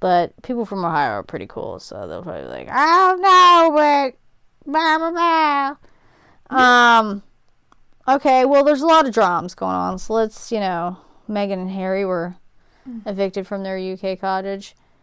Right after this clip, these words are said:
Speaker 1: And when I say evicted, I mean, I copied that from the article. So don't come sue me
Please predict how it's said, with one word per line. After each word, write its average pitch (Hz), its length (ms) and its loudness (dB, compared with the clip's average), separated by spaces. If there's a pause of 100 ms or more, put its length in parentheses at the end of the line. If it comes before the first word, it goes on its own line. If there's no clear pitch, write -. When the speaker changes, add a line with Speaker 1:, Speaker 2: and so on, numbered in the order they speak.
(320)
Speaker 1:
And 262 240 2
when 269 100 4
I 277 120 4
say 320 200 4
evicted, 254 480 4
I 202 100 2
mean, 220 220 -4
I 220 420 0
copied 220 520 2
that 196 420 4
from 190 380 0
the 185 80 -4
article. 180 680 -6 (320)
So 202 160 -10
don't 214 220 0
come 302 240 -2
sue 320 320 -2
me 202 480 -4